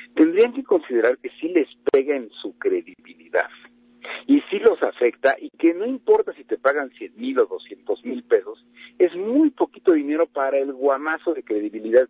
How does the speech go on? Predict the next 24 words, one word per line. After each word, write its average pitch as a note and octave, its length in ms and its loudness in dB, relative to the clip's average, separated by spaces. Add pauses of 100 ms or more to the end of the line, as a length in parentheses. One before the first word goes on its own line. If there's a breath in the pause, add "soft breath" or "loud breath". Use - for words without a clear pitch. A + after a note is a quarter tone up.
(100)
que G2 100 -10
como G2+ 240 -10
figura A2 380 2
pública - 400 -4
vas G#2+ 180 -2
a G#2+ 40 -8
tener. G#2+ 300 -8 (920 loud breath)
Entonces, C4+ 480 4 (340)
ahí G3+ 520 -4 (180)
esa F3+ 240 -2
parte D3+ 560 -2
es C3 160 -10
algo D#3+ 240 0
que C#3+ 160 -4 (140)
sí F3+ 140 -6
es - 160 -2
muy E3+ 220 -4
importante C#3 680 -2
considerar A2+ 680 -2
por G2+ 200 -8
parte A#2 260 -4
de A2 60 -4
estas - 200 -10
personas, C3+ 640 -4